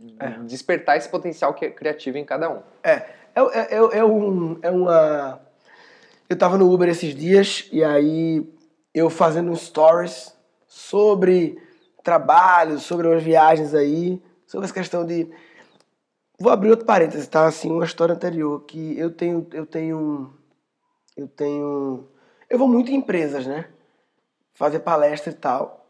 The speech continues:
Speaker 1: E eu tenho ficado, assim, muito chocado.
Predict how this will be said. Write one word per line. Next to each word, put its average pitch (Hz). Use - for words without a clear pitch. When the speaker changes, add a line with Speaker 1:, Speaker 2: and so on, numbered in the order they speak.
Speaker 1:
E 165
eu 196
tenho 185
ficado, 156
assim, 151
muito 220
chocado. 139